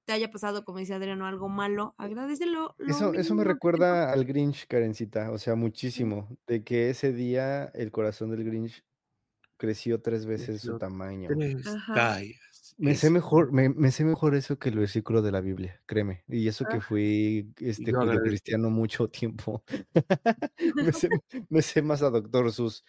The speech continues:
Speaker 2: que cualquier, eh, que cual-,
Speaker 3: <laughs> Fíjate,
Speaker 2: que
Speaker 3: a-,
Speaker 2: cualquier otra
Speaker 3: hablando
Speaker 2: cosa.
Speaker 3: de, de, de esas frases, ah, ju-, no manches, Karen me recordó una frase, me la destapó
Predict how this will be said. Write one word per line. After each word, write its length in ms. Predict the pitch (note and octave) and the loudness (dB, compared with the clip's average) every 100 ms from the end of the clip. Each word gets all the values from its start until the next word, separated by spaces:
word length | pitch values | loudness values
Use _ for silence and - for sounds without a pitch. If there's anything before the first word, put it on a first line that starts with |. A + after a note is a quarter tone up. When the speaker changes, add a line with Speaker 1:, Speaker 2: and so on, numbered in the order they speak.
| _ _ _ | _ _ _
Speaker 2:
que 140 | B2 A2+ | -8 0
cualquier, 400 | B2 - B2 D3+ | 0 2 2 2
eh, 340 | D#3 D3+ - C#3 | 4 4 2 -2
que 200 | C3+ A2+ | -2 0
cual-, 300 | A#2+ A#2+ A2+ | 0 -2 -4
Speaker 3:
<laughs> 60 | - | -6
Fíjate, 200 | F3 F#3+ | 2 2
Speaker 2:
que 120 | B2+ | 4
Speaker 3:
a-, 40 | |
Speaker 2:
cualquier 360 | D#3 D3+ C#3+ C#3+ | 4 4 4 6
otra 140 | D3+ | 6
Speaker 3:
hablando 160 | D3+ D3 | 6 2
Speaker 2:
cosa. 80 | B2+ | 2
Speaker 3:
de, 200 | A#2 - | -2 -8
de, 200 | B2 - _ _ _ | -10 -12 _ _ _
de 120 | C3+ | 2
esas 240 | C3+ C#3+ C3 | 2 0 -2
frases, 320 | C#3 C#3+ - | -2 -4 -6
ah, 200 | C#3 C3 - | -4 -4 -6
ju-, 500 | - - _ E3+ D3 - | -18 -20 _ -20 -18 -6
no 220 | D3 D#3+ | 0 2
manches, 340 | E3 D3+ B2+ | 2 2 0
Karen 280 | - D3 D#3+ | 4 4 4
me 80 | D#3+ | 2
recordó 520 | B2+ A#2+ B2+ A#2+ A#2+ | 0 0 0 0 0
una 200 | B2 C3+ | 0 -2
frase, 360 | C3 C3+ - C#3+ | -2 -4 -2 -2
me 140 | C3+ | 0
la 160 | A#2+ A2 | 2 2
destapó 720 | A2+ A2 - G#2+ - A2 - | 0 -4 -8 -10 -8 -10 -10